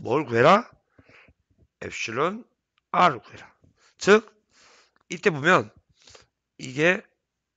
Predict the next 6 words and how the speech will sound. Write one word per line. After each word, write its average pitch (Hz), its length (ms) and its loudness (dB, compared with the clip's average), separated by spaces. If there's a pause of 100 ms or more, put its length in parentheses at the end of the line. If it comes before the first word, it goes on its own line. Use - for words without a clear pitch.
(720)
엡실론 139 520 -10 (180)
R이고요. 127 760 0 (920)
지금 202 440 -2 (240)
갔다가 - 560 2 (1600)
이렇게 160 360 -6
돌아오겠죠. 123 600 -10